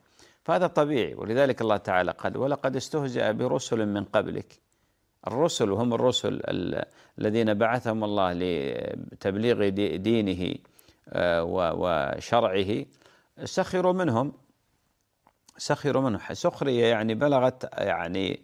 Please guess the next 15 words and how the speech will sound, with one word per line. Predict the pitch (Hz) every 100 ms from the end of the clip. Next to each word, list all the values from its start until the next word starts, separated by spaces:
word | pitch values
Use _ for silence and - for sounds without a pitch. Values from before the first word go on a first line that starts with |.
| _ _ _ -
آه، | - 50 50 50 - -
من، | 104 104 101
آه، | 95 90 85 - _ _ -
ال-، | 98 101 92 - - 98
الإمعان | - 107 101 92 123 113 117
الشيء | 107 - 147 139 113
ال-، | 104 95
ال-، | 95 98 - 104
المخزي. | 104 127 - 92 82 69 - _ _ _ -
لكن | 185 165 - 160
النهاية، | - 127 135 139 120 101 -
آه، | 67 60 98
ما-، | 113 110
ماذا | - 120 101
كانت؟ | 90 - 78 78 -